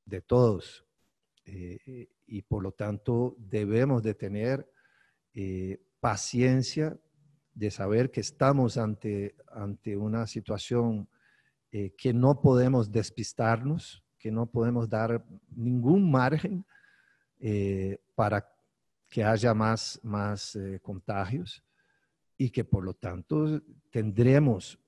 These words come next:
hasta el momento que haya la aprobación, eh, de jugar un, un, un fútbol diferente al no tener, eh, los aficionados. Eh, eso, eso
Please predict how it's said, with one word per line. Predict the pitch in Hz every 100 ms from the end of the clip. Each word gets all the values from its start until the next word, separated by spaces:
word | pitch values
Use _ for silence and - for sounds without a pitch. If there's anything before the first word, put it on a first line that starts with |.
| _ _ _ _
hasta | 107 101 - - 101
el | 98
momento | 101 104 107 151 143 160
que | - 120
haya | 135 127 113
la | 107
aprobación, | 101 - 107 98 - - 123 143 180 - _ _ _ _ _ _
eh, | 113 98 95 95 - _ _ _ _
de | 98 107
jugar | - 92 98 104
un, | 123 127
un, | 120 123 113 -
un | 123 117
fútbol | - 127 139 156 160 - _
diferente | 120 110 117 - 104 117 139 - 175 - _
al | 104 107 104
no | 113 123
tener, | - 117 110 143 175 - _ _ _ _ -
eh, | 107 98 98
los | 98 95
aficionados. | - 92 87 85 107 127 - - 233 -
Eh, | 107 - 117 98 101
eso, | - 123 117
eso | - 104 - 143 135 135